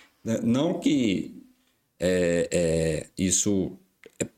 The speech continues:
próprio de cada pessoa, não que tenha que ser, "Ah, então vou esquecer tudo." Não, não é isso. Acho que a vida é um equilíbrio, né? A gente tem que buscar um equilíbrio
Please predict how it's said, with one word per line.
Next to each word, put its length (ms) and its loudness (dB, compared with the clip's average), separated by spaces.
próprio 320 0
de 100 0
cada 280 0
pessoa, 560 0
não 180 0
que 120 -8
tenha 260 0
que 80 -2
ser, 220 2
"Ah, 200 2
então 380 0
vou 500 2
esquecer 540 0
tudo." 160 -2
Não, 180 0
não 180 2
é 100 0
isso. 200 0
Acho 140 -2
que 80 0
a 60 2
vida 280 2
é 60 2
um 320 0
equilíbrio, 640 0
né? 120 -4
A 40 -6
gente 180 -8
tem 140 -2
que 80 -6
buscar 280 -4
um 40 0
equilíbrio 600 -2